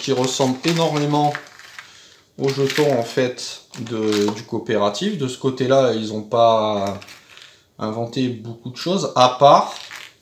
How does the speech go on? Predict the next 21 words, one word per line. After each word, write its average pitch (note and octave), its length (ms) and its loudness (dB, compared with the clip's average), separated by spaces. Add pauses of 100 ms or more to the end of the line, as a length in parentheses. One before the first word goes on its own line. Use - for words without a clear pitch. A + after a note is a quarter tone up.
(300)
les C3+ 300 -4
jetons C3 580 -6 (1040)
qui A#2+ 240 -10
vont, A#2+ 240 -8 (380)
les A#2 140 -6
pions C#3+ 360 -4 (720)
qui A#2 80 -14
vont A2 160 -6
représenter A2 720 -4
les G#2 240 -4
élèves, B2+ 360 -4 (840)
qui - 140 -18
sont A2 180 -4
assez G#2 240 -6
bien G2+ 220 -8
faits, C#3+ 180 -8
hein, C#3 460 -8
simples D#3 460 -2
mais G2+ 360 -2
jolis G2+ 380 -4
quoi. - 260 -8